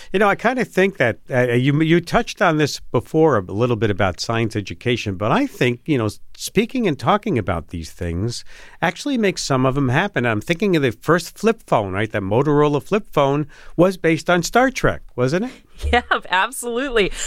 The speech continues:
Speaker 2: Everyone wanted to pop open that phone and call the Enterprise. <laughs> And, and it drives that. And I, I also, the one I think of too is when we all started getting e-readers. Those were the exact <clears throat> s-, shape and size of the data pads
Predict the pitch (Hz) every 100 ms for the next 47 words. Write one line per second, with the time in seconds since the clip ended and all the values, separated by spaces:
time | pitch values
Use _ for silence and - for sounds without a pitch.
0 | - - 208 247 226 226 220 214 196 196
1 | 196 208 208 220 208 190 185 - 214 226
2 | 180 165 185 170 180 175 196 202 202 151
3 | - - 247 - 285 - 294 - - -
4 | 381 220 240 247 240 233 415 370 208 160
5 | 156 - 240 240 - 214 208 196 - 208
6 | 202 247 - 208 185 190 180 - 185 160
7 | - 302 285 202 196 180 156 180 - 180
8 | 165 156 151 147 - 247 262 190 147 143
9 | 131 143 - - - 269 339 359 247 196
10 | 156 170 175 185 151 - - - - 190
11 | - 170 - 170 165 151 139 151 170 165
12 | 156 - 143 143